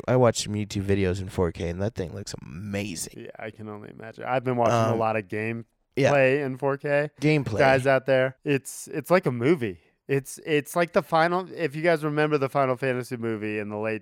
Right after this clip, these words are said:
Speaker 2: two thousands, it's like that. It looks fucking insanely good.
Speaker 1: Yeah, when it works.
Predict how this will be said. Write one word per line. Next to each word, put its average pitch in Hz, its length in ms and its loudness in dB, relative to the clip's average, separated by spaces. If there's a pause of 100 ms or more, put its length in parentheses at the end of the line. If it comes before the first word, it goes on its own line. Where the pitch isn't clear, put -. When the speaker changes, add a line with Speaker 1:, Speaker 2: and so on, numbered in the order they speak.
Speaker 2:
two 117 200 -10
thousands, 95 760 -8
it's 139 220 -8
like 170 240 0
that. 131 420 0
It 156 80 -4
looks 170 460 0
fucking 151 560 -2
insanely 127 880 -4
good. 98 180 -6 (220)
Speaker 1:
Yeah, 170 260 6
when 160 240 6
it 160 100 8
works. - 460 4